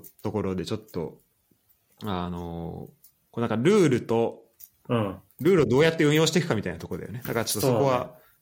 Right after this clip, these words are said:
Speaker 2: だね。うん。
Speaker 1: ぜひ聞いてもらいたいなと思うけど。うん。
Speaker 2: そうだね。まあ、じゃあちょっと時系列的に話すと、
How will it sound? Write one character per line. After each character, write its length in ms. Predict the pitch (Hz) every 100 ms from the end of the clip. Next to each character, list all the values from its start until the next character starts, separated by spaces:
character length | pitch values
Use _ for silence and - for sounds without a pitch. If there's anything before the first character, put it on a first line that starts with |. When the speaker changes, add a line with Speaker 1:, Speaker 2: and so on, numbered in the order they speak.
| _
Speaker 2:
だ 60 | 123
ね。 20 |
う 0 |
ん。 20 | 110
Speaker 1:
ぜ 80 |
ひ 220 | 120 - 104
聞 20 |
い 20 |
て 80 | 101
も 80 | 98
ら 80 |
い 60 | 95
た 80 | 90
い 40 |
な 100 | 85
と 80 | 82
思 100 | 85
う 40 |
け 80 | 82
ど。 80 | -
う 220 | _ -
ん。 20 |
Speaker 2:
そ 180 | 87 117
う 40 | 98
だ 60 | 90
ね。 60 | 80 _ _ _ -
ま 100 | 120
あ、 40 |
じ 100 | 127
ゃ 40 |
あ 40 | 135
ち 80 | 180
ょ 20 |
っ 20 |
と 100 | 131
時 160 | 120 113
系 160 | 190
列 180 | 202 202
的 160 | 220 202
に 80 |
話 380 | 185 180 175 -
す 60 | -
と、 320 | 107 92 -